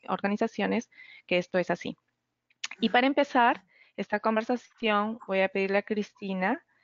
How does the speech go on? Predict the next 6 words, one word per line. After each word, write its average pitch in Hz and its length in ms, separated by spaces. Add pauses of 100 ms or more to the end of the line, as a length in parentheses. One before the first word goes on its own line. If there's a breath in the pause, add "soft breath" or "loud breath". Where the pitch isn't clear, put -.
(260 soft breath)
que 185 140
por 180 160
favor 180 320
nos 185 240
dé, 180 580 (260)
am, 170 720